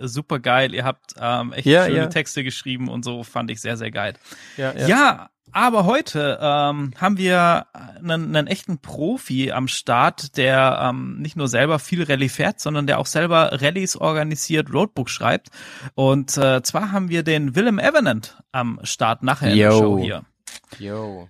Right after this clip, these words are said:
Speaker 1: Genau, mit dem werden wir so ein bisschen quatschen, äh, über das Thema digitale Roadbooks, aber auch so ganz im Allgemeinen, wie er die diesjährige Dakar sieht,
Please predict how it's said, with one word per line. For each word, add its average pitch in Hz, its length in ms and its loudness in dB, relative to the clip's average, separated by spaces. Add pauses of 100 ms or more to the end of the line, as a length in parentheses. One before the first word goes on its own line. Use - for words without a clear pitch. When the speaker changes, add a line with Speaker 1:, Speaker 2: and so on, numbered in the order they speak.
(120)
Speaker 1:
Genau, 147 360 2
mit 131 180 -2
dem 170 140 -2
werden 175 180 0
wir 170 120 4
so 165 80 -2
ein 165 60 -2
bisschen 190 260 0
quatschen, 185 560 -2 (120)
äh, 151 300 4
über 170 180 -4
das 151 200 -4
Thema 151 380 2
digitale 151 540 0
Roadbooks, 143 540 0
aber 139 280 2
auch 135 100 2
so 139 280 0 (180)
ganz 156 240 -2
im 147 100 -2
Allgemeinen, 139 640 2
wie 131 120 -2
er 139 160 4
die 135 260 -4
diesjährige 143 520 -2
Dakar 139 360 2
sieht, 135 400 -6